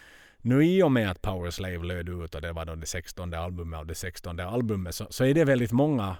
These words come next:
och det är väldigt kul, som har hört av sig och, och tycker verkligen att "fan grabbar, det är nog tråkigt att ni slutar med det här."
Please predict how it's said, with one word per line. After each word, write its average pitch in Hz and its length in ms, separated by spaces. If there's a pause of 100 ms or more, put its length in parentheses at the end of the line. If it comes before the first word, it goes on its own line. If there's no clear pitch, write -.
och 127 100
det 139 80
är 143 100
väldigt 139 280
kul, 101 460
som 123 160
har 104 80
hört 120 280
av 151 260
sig 80 340
och, 82 140
och - 160
tycker - 380
verkligen 82 380
att 78 100
"fan 101 640
grabbar, 92 360
det 101 80
är 95 60
nog 87 160
tråkigt 85 400
att - 100
ni 82 80
slutar 80 380
med 76 120
det 82 60
här." 78 240